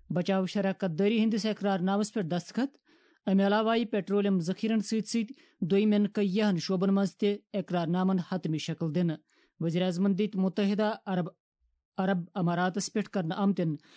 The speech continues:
حال کٮ۪ن حملن ہٕنٛز مذمت کران، یِم حملہٕ ناقٲبلِ قبوٗل قرار۔ بھارت کِس صدارتس منٛز چھُ نوی دِلہِ منٛز برکس مُلکن ہٕنٛدٮ۪ن خارجہ وزیرن ہُنٛد اجلاس جٲری۔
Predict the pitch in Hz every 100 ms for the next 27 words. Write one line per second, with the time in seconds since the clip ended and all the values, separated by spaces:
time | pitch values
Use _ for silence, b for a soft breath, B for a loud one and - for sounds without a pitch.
0 | B - 190 202 196 208 175 - 202 220
1 | 208 175 175 156 170 170 180 185 233 277
2 | b b b 185 180 151 208 214 202 180
3 | 170 190 170 165 185 175 156 143 185 170
4 | 143 - - - - 185 196 190 220 214
5 | 208 220 233 247 247 262 247 277 247 220
6 | 208 233 240 247 214 185 220 - - 202
7 | 202 247 214 180 160 160 - 190 160 180
8 | 185 220 220 214 202 185 202 208 208 175
9 | 196 220